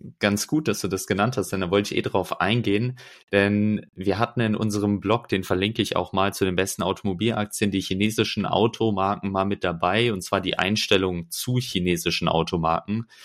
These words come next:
Ähm, und da gab's in verschiedenen Ländern äh, eben Umfragen, wie die wahrscheinlich-, wie hoch die Wahrscheinlichkeit ist,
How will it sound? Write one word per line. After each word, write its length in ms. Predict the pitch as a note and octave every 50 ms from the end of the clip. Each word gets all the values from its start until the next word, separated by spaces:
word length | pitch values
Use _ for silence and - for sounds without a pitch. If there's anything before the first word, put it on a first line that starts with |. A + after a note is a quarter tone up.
| - - _ _ _ -
Ähm, 480 | F#2 F#2 F2+ F#2+ F#2+ F#2+ F#2+ F2+ E2+ - _
und 320 | - F#2 F2+ F2+ F2+ - -
da 140 | F#2 F2+
gab's 400 | E2+ F#2+ F#2+ G2 G#2 - - -
in 400 | - - F#2+ F#2 F#2 F2+ F2+ E2+
verschiedenen 460 | - - - - - A#2 A#2 A2+ G2+ F#2
Ländern 520 | F#2 F#2+ G2+ A2+ A#2 A#2 A2 G#2+ G#2 F#2 _ _ _ _ _ _ - -
äh, 200 | F#2 F2+ F2+ -
eben 220 | - F#2 F#2+ F#2
Umfragen, 960 | - - A#2 C3 C3 - - - F2+ E2 E2+ F2+ F2+ - A2 A2+ A#2+ B2 B2+ -
wie 360 | F#2 F#2 G2 G2 G2+ G#2 G2
die 180 | - - G2 F2+
wahrscheinlich-, 520 | F#2+ G2 - - G#2 G2 G#2+ A#2 B2 - -
wie 140 | G2+ G2+
hoch 220 | G2+ - C3+ B2+ -
die 140 | - G#2 G2
Wahrscheinlichkeit 840 | F#2+ F2+ - - G2+ A#2 C3 C3+ C3 - - - A#2+ A#2 A#2 A2 -
ist, 300 | - A2+ A2+ - -